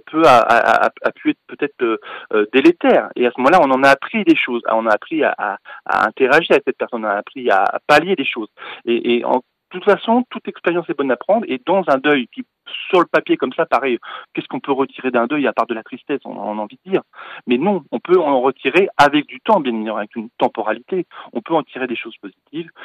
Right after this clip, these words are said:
on peut en tirer des enseignements, on peut en tirer des très bonnes choses, des, des, des choses que la personne nous a transmises, qu'elle nous, euh, et qu'on prend conscience finalement à distance, une fois que l'émotion est un peu posée, euh, qu'elle est toujours là. Bien sûr, le but n'est pas, bien évidemment, de ne plus être triste ou de,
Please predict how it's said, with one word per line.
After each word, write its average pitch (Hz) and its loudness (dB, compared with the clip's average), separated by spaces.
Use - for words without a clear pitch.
on - -8
peut 131 -4
en 131 2
tirer 131 -8
des 120 -2
enseignements, 139 -4
on 175 -4
peut 143 -6
en 117 -6
tirer - -12
des 190 -10
très - 0
bonnes 120 -4
choses, 220 -4
des, 110 -2
des, 110 -14
des 110 -10
choses 135 -10
que 117 -6
la 110 -2
personne 117 -8
nous 107 -6
a 101 -8
transmises, 190 -4
qu'elle 120 -2
nous, 110 -6
euh, 117 0
et 120 -2
qu'on 139 -4
prend 175 0
conscience 175 -6
finalement 160 2
à 160 4
distance, 190 -6
une 139 -6
fois 156 -4
que - -10
l'émotion 135 -6
est 135 -6
un 123 -2
peu 127 -14
posée, 127 -4
euh, 107 4
qu'elle 117 2
est 120 -6
toujours 185 0
là. 220 8
Bien 120 -12
sûr, 135 -8
le 127 0
but 175 -12
n'est 123 0
pas, 120 2
bien 151 0
évidemment, 135 0
de 120 -10
ne 113 -8
plus - -10
être - -10
triste - -12
ou 123 -20
de, - -4